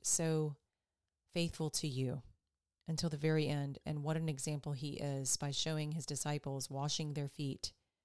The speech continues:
by telling them to love one another as I have loved you, to serve others as I have served you. Please help us to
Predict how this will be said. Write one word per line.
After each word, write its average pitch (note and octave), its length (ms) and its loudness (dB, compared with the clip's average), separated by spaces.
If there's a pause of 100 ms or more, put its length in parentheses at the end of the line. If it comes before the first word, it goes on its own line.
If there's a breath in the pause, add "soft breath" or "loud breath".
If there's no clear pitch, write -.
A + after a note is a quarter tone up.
(720)
by D3 80 -6
telling D#3 360 0
them D3 140 -2
to D#3 120 -4
love D3+ 260 0
one D3 120 2
another C#3+ 340 0
as C#3 240 0
I C#3+ 160 2
have C#3+ 260 -2
loved C#3+ 220 -2
you, C3+ 420 0 (380)
to E3 100 -2
serve D#3 320 2
others C#3+ 400 0
as C#3+ 220 0
I C#3 160 0
have C#3 220 -2
served C3+ 340 0
you. C3+ 340 -2 (2000)
Please F3+ 380 4
help D3+ 300 0
us C#3 360 2 (1300)
to C#3+ 400 0